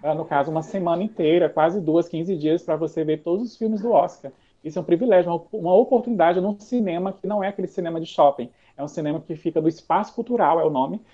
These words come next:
onde tem, no caso, é, a, as galerias de artes, o teatro, o estúdio de dança, aquela coisa toda. E tem a sala de cinema do ci-, do Cine Cultura, que é muito importante. Então, assim, a gente precisa valorizar.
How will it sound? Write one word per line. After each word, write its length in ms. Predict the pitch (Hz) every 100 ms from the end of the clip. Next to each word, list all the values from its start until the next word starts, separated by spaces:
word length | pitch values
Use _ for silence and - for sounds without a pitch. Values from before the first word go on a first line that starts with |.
| _ -
onde 240 | 147 147
tem, 300 | 147 151 143
no 100 | 139
caso, 420 | - 139 135 139 - _ -
é, 360 | 139 135 139 -
a, 260 | - 151 -
as 80 | 139
galerias 360 | 143 135 131
de 80 | 139
artes, 420 | 175 160 147 127
o 80 | 123
teatro, 760 | 127 180 147 151 123 139 127 - _ -
o 60 |
estúdio 320 | 135 - 135
de 100 | 131
dança, 420 | 156 143 160 147 127
aquela 200 | 139 139
coisa 260 | 147 143
toda. 220 | 185 143
E 40 | 143
tem 200 | 160 160
a 60 |
sala 280 | 156 175 165
de 60 | 165
cinema 500 | 196 165 143 147 208 _ _ _
do 120 | 156
ci-, 220 | - 175
do 160 | 147 170
Cine 240 | - 151
Cultura, 460 | 147 202 - 151 135
que 80 | 143
é 20 |
muito 200 | 160 208
importante. 460 | 160 151 127 131
Então, 140 | 143 156
assim, 160 | 151
a 40 | 151
gente 180 | 156 -
precisa 360 | 165 185 180
valorizar. 760 | 160 185 214 220 190 156 170 -